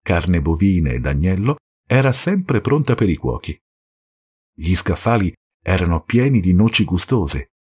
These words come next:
dolci fragole e lamponi. Le erbe dal fragrante aroma venivano appese alle travi.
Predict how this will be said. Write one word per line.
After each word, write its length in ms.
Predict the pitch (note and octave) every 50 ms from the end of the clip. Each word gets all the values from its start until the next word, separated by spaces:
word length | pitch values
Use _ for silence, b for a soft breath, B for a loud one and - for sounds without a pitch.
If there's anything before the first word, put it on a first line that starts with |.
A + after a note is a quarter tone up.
| _ _ _ _ _ _
dolci 520 | - D#2+ E2 A2+ C3+ C#3+ C3 - - A#2
fragole 520 | - - - F#2+ B2 C#3 C3 B2 A#2 G#2
e 80 | F#2+ G2
lamponi. 560 | F#2+ G#2+ A2+ G#2+ - C#3 A#2 D#2+ C2+ C#2 C#2+ - _ _ _ _ _ _ _ _ _ _ _ _ -
Le 180 | C#2+ D2 D#2 E2
erbe 380 | E2 F2+ F2+ E2+ - F2+ E2
dal 180 | C2+ D#2 C#2+ C#2+
fragrante 640 | - - - E2+ D#2 D2 D#2+ F#2 G2 G#2 F#2 - F#2
aroma 340 | E2 G#2+ A#2 B2+ B2 G#2 - B B B B _ -
venivano 500 | E2 G2 G#2 A#2 A2+ F#2+ F#2+ F2+ F2+ D#2+
appese 420 | D#2 - - C#3 D3 C3 A2 A2+
alle 220 | G#2 F#2 E2+ E2 D#2+
travi. 380 | - D#2 C#2 C2 C2 D2 D2+